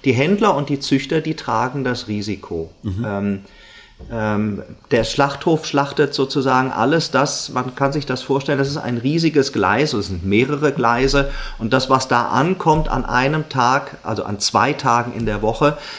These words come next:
Speaker 1: das entspricht auch dem Durchsatz, der dann verarbeitet werden kann, äh, innerhalb von drei, vier Tagen unter der Woche und dann geht das Spiel wieder von vorne los. Das ist der,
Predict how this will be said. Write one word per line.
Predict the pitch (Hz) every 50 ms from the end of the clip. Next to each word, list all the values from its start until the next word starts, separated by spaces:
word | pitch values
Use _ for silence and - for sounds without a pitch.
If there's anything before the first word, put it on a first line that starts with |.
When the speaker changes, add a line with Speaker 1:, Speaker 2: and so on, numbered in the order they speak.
| - -
Speaker 1:
das | 120 117 -
entspricht | 85 123 123 - - - 143 143 - -
auch | - 110 95
dem | - 120 120 131 131 123
Durchsatz, | 127 123 127 127 123 - 127 120 - -
der | - 120 117
dann | 113 110 107
verarbeitet | - - 113 - 95 107 123 143 156 156 160 160 165 151 - 131
werden | 131 135 135 135 139 135 135
kann, | - 143 131 135 135 135 143 139 139 -
äh, | 123 123 -
innerhalb | 123 123 123 120 120 117 113 -
von | - 117 113
drei, | - - 110 110 117
vier | 113 - 131 120
Tagen | - 120 113 107 110 110 117
unter | 82 117 113 123 101
der | 110 101 90 90
Woche | 98 101 - - 143 139 139 - - - - -
und | - 110 107
dann | 101 101 101
geht | 123 127 127
das | 139 135
Spiel | 135 - - 127 123 123
wieder | 127 127 127 127 123
von | - 135 123 120
vorne | - - 110 113 123 135 139
los. | 127 117 92 82 82
Das | - 95 92 - -
ist | - - - -
der, | 127 127